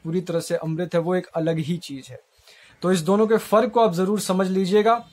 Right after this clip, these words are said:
मैं आशा करता हूँ आपको ये जो पूरा डा-, डाउट था, ये गाय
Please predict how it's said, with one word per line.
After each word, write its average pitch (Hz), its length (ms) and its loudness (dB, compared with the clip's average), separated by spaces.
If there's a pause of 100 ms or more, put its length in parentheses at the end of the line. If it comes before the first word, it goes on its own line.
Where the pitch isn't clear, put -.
(540)
मैं 165 120 0
आशा 196 300 4
करता 208 280 2
हूँ 220 280 2
आपको 180 340 2
ये 190 60 2
जो 190 100 0
पूरा 190 200 0
डा-, 160 480 0
डाउट 170 400 4
था, 196 260 4
ये 180 320 0 (380)
गाय 170 260 4